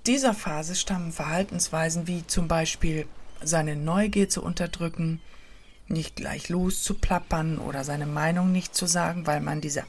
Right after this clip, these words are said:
Sanktionen der Erwachsenen fürchtet. Und aus dieser Phase stammen auch innere Stimmen, die uns weismachen wollen,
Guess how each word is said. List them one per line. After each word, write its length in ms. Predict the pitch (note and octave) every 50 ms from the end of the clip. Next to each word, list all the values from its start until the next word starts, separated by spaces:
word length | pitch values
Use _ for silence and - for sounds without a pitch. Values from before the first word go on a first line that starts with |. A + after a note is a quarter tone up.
| -
Sanktionen 640 | - D#3 E3+ E3 D3+ - - - E3 D#3 D#3+ D#3 D3+
der 140 | D3 C#3+ C3
Erwachsenen 480 | C#3+ E3 G#3 G#3 - - - G#3+ G#3
fürchtet. 560 | G#3 - - F#3+ G3 G3+ - - F#3+ F#3 - - - - - - - - - - - - - - - - - - - - - - - - - - - - - -
Und 200 | - A3 A3+ -
aus 120 | - G#3+ G#3+
dieser 240 | A#3+ A3+ A#3 A#3 A#3
Phase 340 | - - G3+ A3 A3+ B3
stammen 320 | B3+ - - A#3 A3 G3+ -
auch 160 | - F#3+ -
innere 300 | - F#3+ G3+ F#3+ F#3 F#3
Stimmen, 440 | - - - - A#3+ C4+ B3+ G#3 E3
die 120 | D3 C#3
uns 180 | - D#3 D3 -
weismachen 560 | C#3+ D3+ D3+ - - E3+ E3+ F3 F3+ E3+ E3
wollen, 340 | F3 E3+ E3+ E3+ E3+ E3+